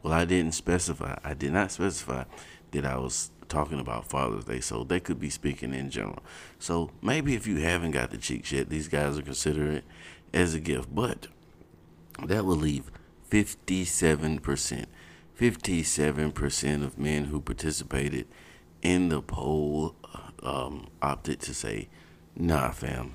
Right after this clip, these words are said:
sex is not considered a gift." And the reason why I brought this back up, uh, this year was I noticed, um, a decent amount of females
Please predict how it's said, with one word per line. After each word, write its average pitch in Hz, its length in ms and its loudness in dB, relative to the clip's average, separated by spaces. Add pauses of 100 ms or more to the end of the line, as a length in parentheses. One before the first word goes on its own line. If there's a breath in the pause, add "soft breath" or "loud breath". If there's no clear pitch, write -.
(140)
sex 80 400 -2
is 67 220 -8
not 65 280 -2 (680 loud breath)
considered 73 540 2
a 73 80 0
gift." 76 380 0 (760)
And 90 160 6
the 80 60 4
reason 90 360 4
why 73 160 2
I 71 40 2
brought 69 260 0
this 69 140 -6
back 65 300 -2
up, 65 180 -4 (160)
uh, 131 320 -6
this 73 300 -2
year 69 180 0 (420 loud breath)
was 78 320 0
I 82 160 4
noticed, 78 640 2 (220)
um, 67 640 -2
a 67 100 -4
decent 80 520 2
amount 69 340 2
of 62 200 -8 (140)
females 69 600 2